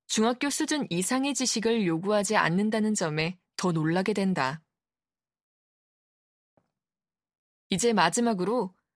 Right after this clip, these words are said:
하버드 대학교 학생들의 평균 점수를 알려주겠다. 평균 점수는 일 점 사삼 점으로 백 점 만점에 오십 점이 채 되지 않았다. 이제 미국 명문대생들도 제대로 못 풀었다는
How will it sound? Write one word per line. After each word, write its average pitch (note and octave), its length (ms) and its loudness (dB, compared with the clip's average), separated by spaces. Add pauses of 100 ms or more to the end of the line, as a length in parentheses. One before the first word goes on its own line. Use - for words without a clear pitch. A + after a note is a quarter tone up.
(180)
하버드 E4+ 360 4
대학교 C4 380 0
학생들의 A3 720 -2
평균 E4+ 380 -2
점수를 G3+ 520 0
알려주겠다. F#3 840 -2 (1400)
평균 D4+ 340 0
점수는 A3 560 0 (220)
일 G#3+ 220 0
점 C4 260 -2
사삼 A3+ 440 0
점으로 F3+ 500 -4 (580)
백 G3 180 -2
점 D#4 180 0
만점에 A#3+ 560 0 (240)
오십 G#3+ 380 -2
점이 B3+ 300 0
채 - 160 0
되지 F#3+ 260 0
않았다. D#3+ 580 -2 (1900)
이제 G3+ 380 0 (400)
미국 G#3+ 340 0
명문대생들도 A#3 920 0
제대로 G#3+ 380 0
못 E3+ 220 -2
풀었다는 G3 640 -2